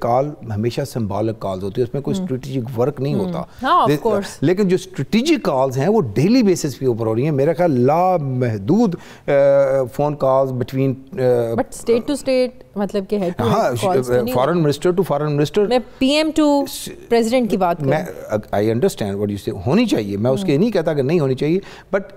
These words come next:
Speaker 1: उससे ये ट्रांसलेट नहीं किया जाए कि काम रुका हुआ है। You know, शाहमूद कुरैशी साहब की मीटिंग्स भी हो चुकी हैं, उनकी बहुत सारी फ़ोन कॉल्स भी होती हैं, अ, अ, जनरल बाजवा की बहुत सारी सिक्योरिटी फोर्सेस के साथ बेइंतहा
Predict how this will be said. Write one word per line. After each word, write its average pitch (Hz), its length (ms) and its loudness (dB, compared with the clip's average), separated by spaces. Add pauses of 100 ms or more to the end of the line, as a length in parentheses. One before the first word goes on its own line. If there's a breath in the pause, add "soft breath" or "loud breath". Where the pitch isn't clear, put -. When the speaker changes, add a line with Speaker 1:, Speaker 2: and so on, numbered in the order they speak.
(120)
Speaker 1:
उससे - 500 -2
ये 180 320 2
ट्रांसलेट 202 540 0
नहीं 190 200 0
किया 170 240 2
जाए 143 220 4
कि 180 120 -2
काम 160 340 0
रुका 113 200 0
हुआ 98 200 -2
है। 85 60 -14 (640 soft breath)
You 135 120 0
know, 226 120 0
शाहमूद 147 320 -2
कुरैशी 143 260 0
साहब 143 220 0
की 143 100 -2
मीटिंग्स 120 460 0
भी 180 120 2
हो 156 160 2
चुकी 151 240 -6
हैं, 147 220 -2
उनकी 120 280 -6
बहुत 110 260 -4
सारी 131 140 2
फ़ोन 160 280 0
कॉल्स 170 260 0
भी 151 100 -2
होती 147 280 -4
हैं, 139 140 -4
अ, - 20 -16
अ, 113 1040 -2
जनरल 120 200 0
बाजवा 135 400 2
की 180 140 0
बहुत 147 240 -2
सारी 156 120 0
सिक्योरिटी 156 380 0
फोर्सेस 139 360 -2
के 143 140 -2
साथ 131 440 0 (320 loud breath)
बेइंतहा 165 1040 0